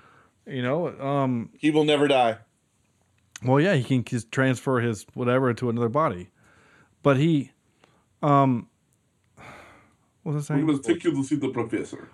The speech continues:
Speaker 1: Right? Yeah, yeah, yeah.
Speaker 3: Which one?
Speaker 1: Which one?
Speaker 3: Which Stewart?
Speaker 1: <laughs> The timelines are so confusing.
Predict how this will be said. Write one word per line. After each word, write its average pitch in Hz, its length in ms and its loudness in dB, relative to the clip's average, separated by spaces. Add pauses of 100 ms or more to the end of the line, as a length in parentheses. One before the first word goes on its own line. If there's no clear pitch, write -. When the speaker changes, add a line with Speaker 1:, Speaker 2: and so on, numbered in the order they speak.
Speaker 1:
Right? 240 200 6
Yeah, 151 180 4
yeah, 123 200 4
yeah. 127 320 0
Speaker 3:
Which - 20 -6
one? 131 280 -4
Speaker 1:
Which 226 220 2
one? 175 280 6
Speaker 3:
Which 131 380 -6 (200)
Stewart? 101 440 -8
Speaker 1:
<laughs> 160 520 -10
The 190 100 2
timelines 143 420 4
are 123 80 0
so 131 180 -2
confusing. 113 420 -4